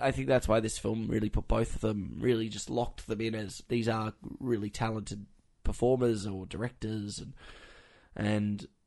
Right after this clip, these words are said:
I think that really kind of set Harrison Ford up for a pretty successful eighties career and then pushing into the nineties.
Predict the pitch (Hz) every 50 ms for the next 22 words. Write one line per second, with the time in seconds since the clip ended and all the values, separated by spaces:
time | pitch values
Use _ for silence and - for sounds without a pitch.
0 | _ _ - 113 117 - 139 123 - 120 123 117 - - 127 127 120 113 113 113
1 | 107 104 95 - _ _ _ _ _ _ _ - - 131 131 131 110 92 - _
2 | - _ _ _ _ - - - 131 - - - _ - - 131 123 120 113 -
3 | - - - 117 117 120 113 - - - - - - - 92 87 87 - - _
4 | _ _ - - 139 117 113 - - - - 131 117 - - 101 98 - - _
5 | _ _ - 113 117 120 131 131 117 104 - - - 110 107 110 113 123 127 117
6 | 107 104 110 107 104 107 107 - - - - 110 101 107 101 - 107 101 104 107
7 | 110 117 117 117 107 107 120 123 - -